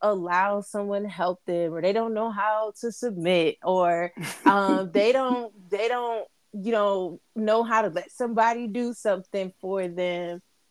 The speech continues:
Speaker 1: Um, and so I've had a lot of those conversations, and it's always interesting, like, even now to the point, I don't even argue.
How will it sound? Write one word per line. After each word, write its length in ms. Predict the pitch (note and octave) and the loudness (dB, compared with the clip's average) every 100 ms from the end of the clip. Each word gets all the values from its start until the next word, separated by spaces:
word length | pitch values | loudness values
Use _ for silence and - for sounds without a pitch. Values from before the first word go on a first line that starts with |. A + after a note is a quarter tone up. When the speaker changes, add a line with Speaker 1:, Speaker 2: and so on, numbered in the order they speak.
| _ | _
Speaker 1:
Um, 540 | A3 G#3+ F#3+ F#3+ F3+ - _ - | -2 0 2 0 -4 -10 _ -10
and 180 | A#3 A#3+ | -4 -2
so 420 | - A#3+ A3+ G3 - - | 2 4 6 4 0 -2
I've 180 | A3 G#3+ | 0 0
had 200 | B3 B3 | -2 0
a 80 | G#3+ | -2
lot 380 | F#3 F3 G3 | -2 -2 -2
of 140 | G3 F#3+ | -4 -6
those 180 | F#3 - | -8 -8
conversations, 840 | G3 F#3 F3+ - F3+ G3 F#3 F3 | -8 -6 -6 -4 -6 -4 -6 -4
and 120 | G3 | -2
it's 180 | F#3+ - - | -2 -4 2
always 440 | G3+ A#3 C#4 B3 | 4 6 4 -2
interesting, 520 | F3+ G#3 G#3 G3 G#3 G3 | -4 -4 -4 0 0 2
like, 220 | F#3+ F#3 | 0 0
even 360 | A#3 D4 D#4 A#3 | -2 -2 0 -2
now 240 | F#3 F#3 F#3 | 0 -2 -2
to 120 | G#3+ | -4
the 100 | F3 | -4
point, 340 | F#3 G3+ G3 - _ _ _ - | 0 0 0 -6 _ _ _ -6
I 120 | D4 | -2
don't 240 | E4 G#3+ F3 | 0 -2 -2
even 280 | D3+ D3+ - - | -4 -6 -10 -2
argue. 560 | E3 - G#3 - - | 0 0 -4 -6 -8